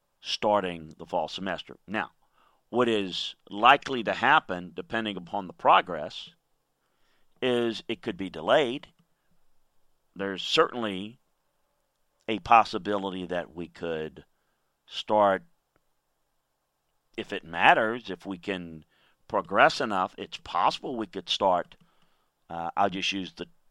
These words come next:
the, the, uh, Oc-, October first, which I don't think that's a Saturday, but let's just use this first week in October. We could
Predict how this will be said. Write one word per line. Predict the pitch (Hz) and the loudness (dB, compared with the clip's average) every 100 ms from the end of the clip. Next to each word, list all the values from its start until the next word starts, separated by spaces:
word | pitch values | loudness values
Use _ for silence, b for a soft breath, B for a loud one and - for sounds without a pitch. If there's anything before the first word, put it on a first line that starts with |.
| - | -14
the, | 85 82 - _ | -14 -14 -18 _
the, | - 85 82 76 | -16 -14 -14 -14
uh, | - 82 | -10 -4
Oc-, | - 113 107 - | 6 6 6 -2
October | 95 - 113 95 | -6 -2 -2 -2
first, | - 98 90 - - 80 | -4 -2 -2 -4 -12 -12
which | 82 - 95 | -12 -10 -6
I | |
don't | 92 87 | -6 -6
think | 85 | -10
that's | 82 80 87 | -10 -10 -8
a | |
Saturday, | - 87 78 82 80 | -2 -2 -2 -6 -12
but | 80 - | -14 -14
let's | 82 78 | -16 -14
just | 90 - | -12 -10
use | 90 82 | -10 -10
this | 78 - | -12 -14
first | - 110 - | -4 -4 -4
week | 98 85 | -10 -8
in | 90 | -10
October. | 78 - 90 87 127 _ _ _ _ _ _ _ _ _ - | -10 -6 -6 -6 -12 _ _ _ _ _ _ _ _ _ -8
We | 131 | -4
could | - 113 | 0 -2